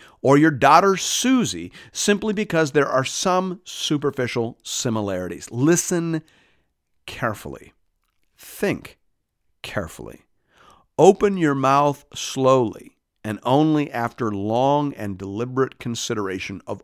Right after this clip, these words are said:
all that God's word has to say that might bear on your friend's particular situation. I think that is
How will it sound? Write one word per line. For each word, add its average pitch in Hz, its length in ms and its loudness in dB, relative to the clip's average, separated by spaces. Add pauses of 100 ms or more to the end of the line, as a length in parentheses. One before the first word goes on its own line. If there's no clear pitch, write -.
(120)
all 175 400 10
that 139 260 2
God's 127 380 0
word 117 300 -2
has 107 260 -6
to 98 120 -14
say 113 440 -2 (320)
that 113 160 -6
might 113 420 -4
bear 127 440 2 (260)
on 107 220 -4
your 101 160 -4
friend's 98 380 -6
particular 92 520 -10
situation. - 680 -12 (1000)
I 104 80 -6
think 127 180 -6
that 123 120 -2
is 110 140 -8